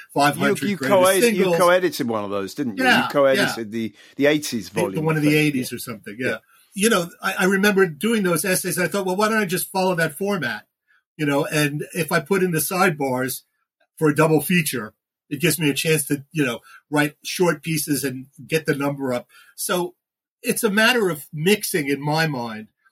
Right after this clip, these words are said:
Speaker 1: the essentials and things that you think are underappreciated that, you know, maybe should get out there. And I viewed it as that there were basically, you know, three types of films. You know, there's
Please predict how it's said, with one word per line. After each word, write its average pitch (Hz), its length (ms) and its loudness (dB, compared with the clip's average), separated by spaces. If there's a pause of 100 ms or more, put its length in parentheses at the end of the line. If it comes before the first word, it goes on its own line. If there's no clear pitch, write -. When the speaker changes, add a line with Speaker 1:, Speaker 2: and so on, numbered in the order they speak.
(360)
Speaker 1:
the 156 120 2
essentials 143 840 -4 (760)
and 165 220 0
things 180 320 2
that 170 160 -4
you 156 80 2
think 143 300 -4 (100)
are 135 260 -2 (680)
underappreciated 131 1300 2 (340)
that, 123 280 2 (140)
you 147 140 2
know, 131 80 2
maybe 147 240 6
should 139 220 -2
get 127 180 2
out 127 280 2
there. 123 240 -2 (440)
And 160 160 2 (140)
I 196 140 6
viewed 208 340 4
it 233 120 4
as 185 220 4
that 160 180 0
there 165 120 4
were 160 120 4
basically, 147 680 2
you 143 140 0
know, 131 280 0 (160)
three 156 200 2
types 139 380 0
of 131 160 -4
films. 127 420 -4
You 131 60 -6
know, 127 120 0
there's 123 220 -2